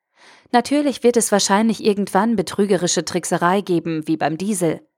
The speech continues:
Aber so unethisch wie Menschen und Großautos werden Selbstfahrautos nicht sein.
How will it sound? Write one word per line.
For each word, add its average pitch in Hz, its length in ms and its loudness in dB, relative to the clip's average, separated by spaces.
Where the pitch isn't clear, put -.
Aber 220 260 4
so 190 140 4
unethisch 185 720 0
wie 165 80 4
Menschen 185 340 0
und 170 140 0
Großautos 180 800 0
werden 160 240 0
Selbstfahrautos - 760 -2
nicht 190 220 -4
sein. - 360 -4